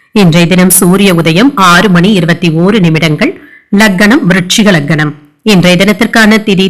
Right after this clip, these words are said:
துதியை அதிகாலை மூன்று மணி மூன்று நிமிடங்கள் வரை இருக்கின்றது.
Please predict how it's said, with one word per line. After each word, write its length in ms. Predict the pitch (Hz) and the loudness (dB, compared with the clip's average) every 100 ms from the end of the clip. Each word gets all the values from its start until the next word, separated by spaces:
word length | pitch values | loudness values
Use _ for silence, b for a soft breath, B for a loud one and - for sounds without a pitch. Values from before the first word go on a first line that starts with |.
| 190 | -2
துதியை 400 | 175 170 175 220 - - 196 | -2 0 0 0 -2 -6 -2
அதிகாலை 400 | 190 196 208 175 180 | 0 2 2 2 2
மூன்று 260 | 185 247 262 170 | 2 2 2 0
மணி 140 | 180 180 | 0 2
மூன்று 240 | 202 240 196 | 2 0 0
நிமிடங்கள் 440 | 160 170 185 196 190 | 0 0 0 0 0
வரை 160 | 196 208 | 0 0
இருக்கின்றது. 520 | 165 156 175 170 160 | -2 -2 -2 -2 -2